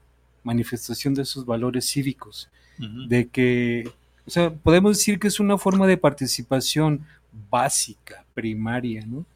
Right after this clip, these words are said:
Speaker 1: El que, eh, acudan el primer día laboral del año a hacer filas en el siaca, porque ya no es siapa, ¿no? Es el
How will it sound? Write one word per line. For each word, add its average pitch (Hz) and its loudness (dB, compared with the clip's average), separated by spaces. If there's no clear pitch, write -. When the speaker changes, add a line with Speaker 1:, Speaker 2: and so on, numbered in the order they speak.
Speaker 1:
El 127 -2
que, 131 -2
eh, 123 -2
acudan 170 0
el 127 -4
primer 151 4
día 165 4
laboral 131 0
del 131 0
año 127 2
a 117 -10
hacer 127 -8
filas 135 -4
en 117 -2
el 110 -12
siaca, 135 2
porque 113 -6
ya 127 2
no 139 0
es 139 -2
siapa, 135 0
¿no? 151 -12
Es 139 -16
el 127 -12